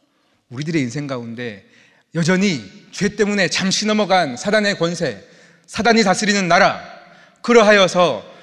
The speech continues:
내가 남을 넘어뜨리지 않으면 내가 살 수 없는 시대, 남을 이기지 않으면 승진할 수 없는 시대, 하나님의 말씀은 그냥 하나님이 세상을 몰라서 하는 얘기인 듯한 우리가 살고 있는 이 시대.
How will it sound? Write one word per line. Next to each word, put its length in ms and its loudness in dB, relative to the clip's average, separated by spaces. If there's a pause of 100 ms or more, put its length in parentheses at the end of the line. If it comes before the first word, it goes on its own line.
(220)
내가 180 2
남을 520 4
넘어뜨리지 480 0
않으면 440 -2
내가 160 0
살 220 0
수 200 -4
없는 200 -4
시대, 400 -6 (560)
남을 440 2
이기지 260 4
않으면 240 2
승진할 400 0
수 140 -6
없는 200 -4
시대, 420 -6 (1400)
하나님의 360 4
말씀은 680 0
그냥 420 -2 (140)
하나님이 340 0
세상을 360 -4
몰라서 400 -2
하는 220 -4
얘기인 480 -4
듯한 460 -8 (920)
우리가 220 -8
살고 320 -12
있는 200 -12
이 20 -20
시대. 320 -20